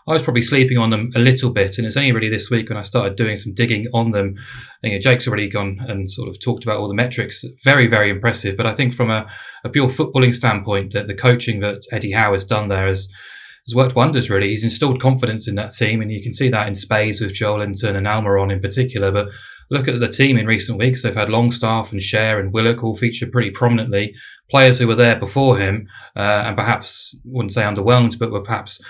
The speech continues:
playing within themselves, are suddenly, you know, playing like world beaters, really. And,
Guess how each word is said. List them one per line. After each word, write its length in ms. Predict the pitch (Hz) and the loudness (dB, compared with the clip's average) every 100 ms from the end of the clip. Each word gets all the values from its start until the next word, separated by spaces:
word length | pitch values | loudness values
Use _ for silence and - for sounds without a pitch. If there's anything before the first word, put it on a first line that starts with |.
| - - | -20 -2
playing 180 | 120 113 | 0 2
within 240 | 104 127 | 4 4
themselves, 460 | 127 98 98 95 92 | 4 0 0 -2 -2
are 40 | |
suddenly, 500 | 95 131 110 101 98 - | 0 2 2 -2 -8 -8
you 60 | |
know, 80 | 98 | -8
playing 220 | 95 127 | 0 2
like 140 | 117 107 | 2 4
world 240 | 131 143 | 2 4
beaters, 380 | 104 98 101 98 | 0 -4 -6 -2
really. 320 | 110 104 98 | 0 2 2
And, 140 | 101 | 0